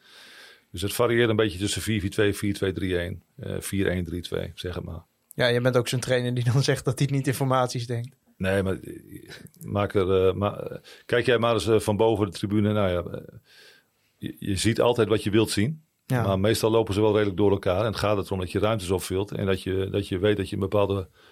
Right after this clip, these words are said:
Speaker 1: eh, formatie hebt. Maar dat kan, kan een vierkant zijn. Maar ja, als Pietje wat inzakt en hij aan de andere kant iets hoger komt, heb je al een ruitje. Dus we proberen, eigenlijk is de intentie om een overtal in het middenveld te krijgen.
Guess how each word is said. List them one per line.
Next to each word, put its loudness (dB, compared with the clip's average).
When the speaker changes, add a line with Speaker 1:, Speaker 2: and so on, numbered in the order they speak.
Speaker 1:
eh, -12
formatie -2
hebt. -2
Maar 0
dat 0
kan, -2
kan 2
een 0
vierkant 2
zijn. 0
Maar -2
ja, -4
als -8
Pietje -2
wat 0
inzakt 0
en -2
hij 0
aan -4
de -2
andere 0
kant 0
iets -2
hoger 2
komt, -4
heb -4
je 0
al 2
een 0
ruitje. 0
Dus -8
we 2
proberen, 4
eigenlijk 0
is 4
de 2
intentie 2
om 4
een 2
overtal 4
in 4
het -2
middenveld -2
te -14
krijgen. -4